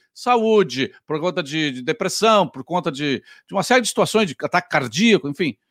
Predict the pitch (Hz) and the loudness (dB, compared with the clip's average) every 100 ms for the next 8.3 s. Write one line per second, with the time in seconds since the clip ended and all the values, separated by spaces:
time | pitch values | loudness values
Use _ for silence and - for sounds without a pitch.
0 | _ _ _ _ _ _ _ _ _ - | _ _ _ _ _ _ _ _ _ 4
1 | 214 233 208 220 - - - 220 156 180 | 6 8 6 6 0 -6 -4 -2 -2 -2
2 | 170 170 160 185 180 123 - _ - 120 | 0 -2 0 4 4 4 -2 _ -8 4
3 | 226 277 208 - 156 - 202 226 - - | 6 6 2 -4 -8 -2 0 0 -2 0
4 | 294 285 156 139 165 - 190 156 156 170 | 2 2 -4 -8 -6 -4 -4 -6 -8 -8
5 | 147 131 160 156 151 151 185 190 160 185 | -8 -8 -10 -8 -6 -4 -2 -4 -2 -4
6 | 180 151 190 180 220 220 185 208 - 160 | -4 0 0 0 -4 -4 -6 -8 -6 -4
7 | 190 202 143 185 180 175 151 - 196 143 | -4 -4 -4 -4 -6 -4 -4 0 0 2
8 | 135 175 220 | 0 2 0